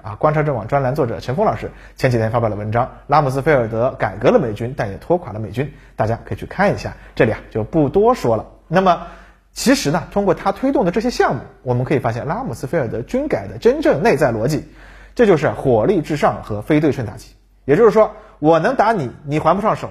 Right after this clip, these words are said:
而且我打得还特别狠啊。那在拉姆斯菲尔德看来啊，未来战争的理想状态就是啊，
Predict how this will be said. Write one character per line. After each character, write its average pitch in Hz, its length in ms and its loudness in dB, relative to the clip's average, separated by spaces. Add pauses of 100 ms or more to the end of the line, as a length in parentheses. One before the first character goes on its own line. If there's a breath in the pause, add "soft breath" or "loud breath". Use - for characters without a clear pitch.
(100)
而 156 120 2
且 180 140 -2
我 151 160 2
打 - 180 -8
得 127 60 -6
还 143 100 2
特 147 140 -2
别 135 100 4
狠 - 160 -4 (320)
啊。 104 220 -10 (260 soft breath)
那 175 100 -2
在 185 140 0
拉 196 140 -2
姆 156 60 -2
斯 147 120 -4
菲 170 100 0
尔 143 80 2
德 110 100 -4
看 127 160 -6
来 101 60 -8
啊， 98 140 -14 (200 soft breath)
未 233 220 4
来 127 140 2
战 147 180 0
争 139 120 -2
的 127 60 0
理 127 120 0
想 165 120 -2
状 113 100 -6
态 107 80 -10
就 110 100 -12
是 - 100 -16
啊， - 80 -20